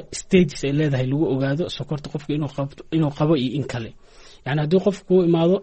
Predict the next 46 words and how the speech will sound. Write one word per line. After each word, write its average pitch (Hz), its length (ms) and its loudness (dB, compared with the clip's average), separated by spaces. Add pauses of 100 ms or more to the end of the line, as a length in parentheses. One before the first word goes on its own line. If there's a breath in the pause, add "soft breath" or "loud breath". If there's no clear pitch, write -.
oo 139 100 -4
aad 139 80 -2
sokor 156 300 -2
ah 147 120 -6
ka 175 100 -2
baartid, 151 400 -4 (400 loud breath)
isla 156 220 -6
markiiba 196 340 2
go'aan 160 320 2
hore 175 180 0
kama 180 220 0
qaadan 170 260 2
kartid 160 260 -6
oo 147 80 2
ma 151 120 2
dhihi 170 200 2
kartid, 160 320 -4
"Sokor 143 260 -2
aa 127 60 -2
hore 139 180 -4
ka - 100 -14
qabtaa." - 300 -8 (500 loud breath)
Laakiin 170 280 -4
qofkaanito 185 520 4 (120)
waxaa 143 200 -2
leedahay, 151 280 2
"Maalin 151 180 2
kale 143 200 -2
ii 156 80 0
soo 156 200 -2
laabo." 160 280 0 (420 soft breath)
Markuu 147 260 -4
kuu 165 160 0
soo 156 180 0
laabto, 147 280 0 (280)
then 135 200 0
waa 127 160 0
baaraysaa, 160 600 4 (340 soft breath)
sida 151 200 -4
saxda 151 320 -2
u 127 100 0
baaraysaa. 156 540 2
Markii 170 360 0
aa 151 120 4
ogaatid 139 480 -2
qofkaanito 160 600 0